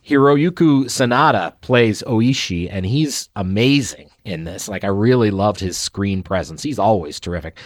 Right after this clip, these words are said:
And I really also liked Rinko Kikuchi. It's one of my favorite Japanese actors from things like Pacific Rim and The Brothers Bloom and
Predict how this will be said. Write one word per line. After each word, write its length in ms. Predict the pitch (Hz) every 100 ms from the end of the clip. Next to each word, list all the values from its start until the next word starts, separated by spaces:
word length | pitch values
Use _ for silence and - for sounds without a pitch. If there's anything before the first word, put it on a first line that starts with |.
| -
And 140 | 127 120
I 40 |
really 320 | 131 175 165
also 240 | 143 156 139
liked 240 | 120 113
Rinko 400 | 107 135 156 123
Kikuchi. 640 | - - 220 - 82 92 - _
It's 120 | -
one 120 | 139
of 40 | 151
my 120 | 110
favorite 380 | 131 131 110 82
Japanese 460 | 117 113 113 131
actors 480 | 110 98 - 107 113
from 280 | - 101 90
things 260 | 110 104
like 220 | 98 95 -
Pacific 400 | - 98 92 185
Rim 340 | 202 175 151
and 100 | 104
The 60 | 92
Brothers 380 | 110 98 92
Bloom 420 | 87 139 147 131 110
and 180 | 95